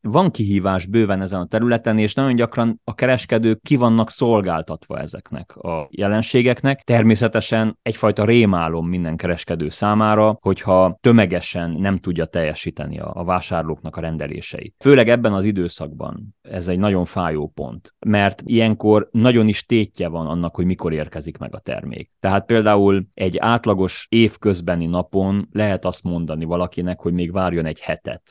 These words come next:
Sőt, még Fekete Péntek után is lehet mondani, hogy várjon egy hetet. Ezt mindenki megérti manapság.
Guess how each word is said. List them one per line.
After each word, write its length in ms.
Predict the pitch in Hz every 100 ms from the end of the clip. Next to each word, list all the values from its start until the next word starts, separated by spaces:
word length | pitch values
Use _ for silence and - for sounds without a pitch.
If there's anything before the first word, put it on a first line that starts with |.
| _
Sőt, 260 | - 143 113
még 120 | 110
Fekete 360 | 160 156 -
Péntek 380 | 82 82 82 80
után 240 | 82 78 73
is 140 | -
lehet 220 | 76 -
mondani, 360 | - 80 76 78
hogy 140 | 82
várjon 340 | 80 82 76 73
egy 140 | 73
hetet. 380 | - - - -
Ezt 140 | 107
mindenki 360 | 131 139 123 104
megérti 560 | 104 95 90 80 - 82
manapság. 600 | 73 69 - - -